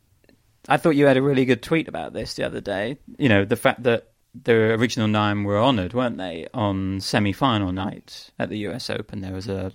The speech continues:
l-, really lovely ceremony with them at the start, and, you know, you said, "Tonight's all about the future of sport, of, of tennis, because it's two eighteen-year-olds getting through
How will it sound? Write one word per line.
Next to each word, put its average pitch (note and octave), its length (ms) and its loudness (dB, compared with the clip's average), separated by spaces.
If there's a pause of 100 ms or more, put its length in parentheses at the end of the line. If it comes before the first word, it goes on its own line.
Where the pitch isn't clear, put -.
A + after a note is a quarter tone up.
l-, A#2 200 -4
really A#2 440 4
lovely G2+ 320 0
ceremony F#2+ 480 0
with F#2 220 -4
them F#2 340 -4 (560)
at - 140 -8
the A2+ 80 -12
start, F2+ 520 -4
and, F2+ 500 -4 (760)
you B2 100 0
know, F#2+ 120 4
you G2+ 180 0
said, G2+ 480 4 (380)
"Tonight's A#2 500 2
all A2+ 160 0
about G#2 420 2 (160)
the A#2 80 -2
future B2 680 -6 (460)
of B2 180 -6
sport, - 600 -2 (100)
of, - 260 -6
of B2 160 -2
tennis, G#2+ 480 -2
because G2+ 360 -6
it's - 140 -14
two A2+ 200 -2
eighteen-year-olds G2+ 800 -2
getting G2 240 -2
through F#2+ 460 -2